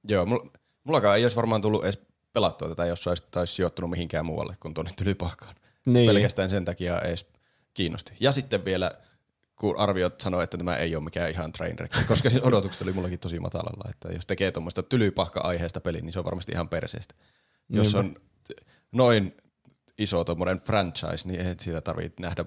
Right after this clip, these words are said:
Speaker 1: vaivaa sitten siihen itse peliin, kunhan teki-, saa rahat ihan pelkästään sen nimen vuoksi.
Speaker 2: Ja se studio on tehnyt jotain Autot-pelejä tai jotain
Speaker 1: <laughs>
Speaker 2: niinku randomi shittiä, että ei ollut silleen siitäkään niin isot odotukset.
Speaker 1: Mutta et yllätyin kyllä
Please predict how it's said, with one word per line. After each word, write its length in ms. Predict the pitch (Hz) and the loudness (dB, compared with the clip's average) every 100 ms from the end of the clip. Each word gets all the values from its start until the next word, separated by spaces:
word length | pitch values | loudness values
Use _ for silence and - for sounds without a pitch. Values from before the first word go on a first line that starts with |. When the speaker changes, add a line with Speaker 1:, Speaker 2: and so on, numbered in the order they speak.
| - | -2
Speaker 1:
vaivaa 300 | 82 78 - | -4 -2 -6
sitten 160 | - 82 | -6 -6
siihen 200 | 92 - | -4 -4
itse 160 | 90 | -6
peliin, 380 | - 85 78 78 | -4 -6 -4 -8
kunhan 240 | 90 85 - _ _ - | -6 -6 -8 _ _ -10
teki-, 220 | 87 71 | -8 -4
saa 180 | 101 92 | -2 0
rahat 280 | 95 90 - | 0 0 -2
ihan 140 | 87 | -4
pelkästään 400 | 90 87 - 80 | -4 -6 -6 -6
sen 100 | 87 | -6
nimen 220 | 85 82 87 | -6 -8 -8
vuoksi. 240 | 92 - - | -12 -14 -4
Speaker 2:
Ja 80 | 127 | 2
se 120 | 131 | 4
studio 400 | - 127 117 104 | 4 4 6 6
on 100 | 95 | 6
tehnyt 220 | 110 107 | 4 4
jotain 240 | 104 104 - | 6 4 4
Autot-pelejä 920 | 104 98 104 - - - 90 98 107 | 6 6 4 0 -6 -2 0 4 4
tai 200 | 113 107 | 4 4
jotain 520 | 113 117 - 123 117 104 | 4 2 4 6 6 4
Speaker 1:
<laughs> 20 | |
Speaker 2:
niinku 200 | 117 117 | 2 6
randomi 540 | 113 113 110 110 113 - | 6 6 4 4 4 2
shittiä, 460 | 127 415 131 131 | 2 2 4 4
että 260 | 139 - 135 | 4 4 2
ei 240 | 117 120 | 6 6
ollut 180 | 120 120 | 6 4
silleen 360 | 123 120 127 123 | 2 2 2 2
siitäkään 420 | 120 113 113 120 | 2 4 2 2
niin 160 | 123 | 2
isot 260 | 123 127 - | 2 2 2
odotukset. 640 | 139 139 139 160 - - _ _ _ _ _ - | 2 2 0 -4 -8 -18 _ _ _ _ _ -6
Speaker 1:
Mutta 180 | 139 143 | 0 0
et 180 | - - | -2 -4
yllätyin 400 | 220 165 156 139 | 0 2 2 2
kyllä 280 | 135 135 | 2 0